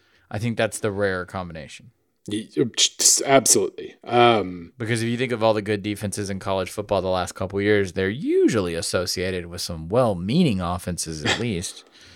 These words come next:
Speaker 1: Georgia, Alabama. Um, I'm trying to think. Yeah, I can't really,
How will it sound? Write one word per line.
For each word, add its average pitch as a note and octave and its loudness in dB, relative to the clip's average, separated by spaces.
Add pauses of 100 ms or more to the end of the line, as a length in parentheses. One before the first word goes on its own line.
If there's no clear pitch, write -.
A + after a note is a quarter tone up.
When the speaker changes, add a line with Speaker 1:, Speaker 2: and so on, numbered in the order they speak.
(200)
Speaker 1:
Georgia, F2+ 0
Alabama. F#2 0 (680)
Um, D#2+ -4 (2500)
I'm - -16
trying F#2+ -6
to E2+ -8
think. - -12 (3250)
Yeah, A#2+ 6
I B2 -6
can't E3 2
really, B2+ 4